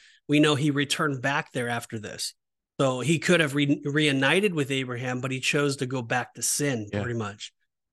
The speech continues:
Speaker 1: Um, we know that because we know the context. We're gonna study this chapter when we get there. Um, but Alexander White wrote that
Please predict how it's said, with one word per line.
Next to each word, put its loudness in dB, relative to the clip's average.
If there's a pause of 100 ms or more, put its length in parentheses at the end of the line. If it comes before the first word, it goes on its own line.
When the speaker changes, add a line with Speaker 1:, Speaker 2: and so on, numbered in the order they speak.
Speaker 1:
Um, 4
we 6
know 8
that 2
because 0
we 2
know 0
the -4
context. -2
We're 2
gonna 4
study 0
this -4
chapter -6
when -4
we -4
get -4
there. -8 (480)
Um, 4
but 2
Alexander 4
White 0
wrote 0
that -4